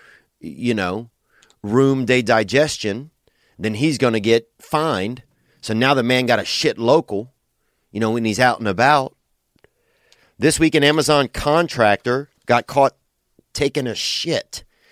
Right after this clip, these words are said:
in someone's driveway. Well,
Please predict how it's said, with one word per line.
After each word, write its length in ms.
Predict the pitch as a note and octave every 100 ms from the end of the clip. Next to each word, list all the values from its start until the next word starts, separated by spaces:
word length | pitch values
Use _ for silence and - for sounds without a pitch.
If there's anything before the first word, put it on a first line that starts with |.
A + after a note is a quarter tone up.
| _ _
in 180 | - F2+
someone's 800 | - - D#3 D#3 C3 D#3+ F3+ - _
driveway. 1040 | A2+ A#2 D3 B2+ G2 D#2+ E2 E2 E2 D2+ D2 _ _ _ _ _ _ _ _ _ _
Well, 260 | G2 C#3